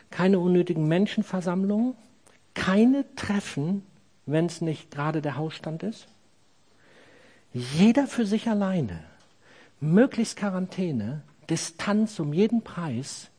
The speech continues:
Du, da ging es darum, sie gemeinsam, sie zusammen, sie miteinander,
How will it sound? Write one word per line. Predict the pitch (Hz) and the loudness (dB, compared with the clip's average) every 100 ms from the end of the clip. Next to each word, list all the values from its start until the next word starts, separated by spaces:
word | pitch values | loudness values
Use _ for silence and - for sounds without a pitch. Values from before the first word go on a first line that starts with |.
| _ _ | _ _
Du, | 202 214 226 247 - _ _ _ _ | 4 6 4 -2 -14 _ _ _ _
da | 190 | 2
ging | 190 311 | 2 2
es | 269 | 2
darum, | 208 185 233 208 - _ _ | 0 2 2 0 -8 _ _
sie | 143 143 302 208 131 - | -8 4 6 6 2 -4
gemeinsam, | - 151 233 302 175 107 - - _ _ | 0 4 6 6 6 2 -10 -18 _ _
sie | 107 110 139 294 196 117 - | -16 -8 4 6 6 0 -8
zusammen, | - - 151 277 190 98 78 - _ - - - - | -4 -2 4 4 4 2 -6 -20 _ -20 -20 -20 -8
sie | 147 160 294 285 135 120 | -6 6 8 8 6 4
miteinander, | 180 190 202 277 311 180 101 | 4 6 6 6 6 0 -4